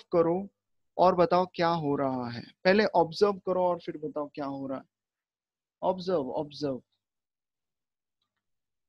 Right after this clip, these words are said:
बिल्कुल सही जवाब, बिल्कुल सही जवाब।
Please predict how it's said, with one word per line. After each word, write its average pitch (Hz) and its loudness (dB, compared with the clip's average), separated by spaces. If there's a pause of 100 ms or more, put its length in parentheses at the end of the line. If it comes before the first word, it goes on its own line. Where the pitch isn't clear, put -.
(400)
बिल्कुल 220 0
सही 233 4
जवाब, 190 4
बिल्कुल 180 -2
सही 196 0
जवाब। 143 -2